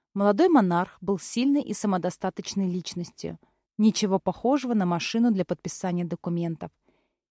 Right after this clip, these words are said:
Его Величество не нуждался ни в абсолютном канцлере вроде Меттерниха,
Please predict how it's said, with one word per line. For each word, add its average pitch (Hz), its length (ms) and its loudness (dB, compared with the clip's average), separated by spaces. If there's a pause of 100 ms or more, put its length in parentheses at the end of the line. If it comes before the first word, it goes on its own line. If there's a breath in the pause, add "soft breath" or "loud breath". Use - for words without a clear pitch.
Его 208 300 4
Величество 233 560 0
не 226 120 4
нуждался 240 720 0 (340)
ни 339 140 4
в 226 60 6
абсолютном 190 560 0
канцлере 233 560 0
вроде 220 320 0
Меттерниха, 196 760 -2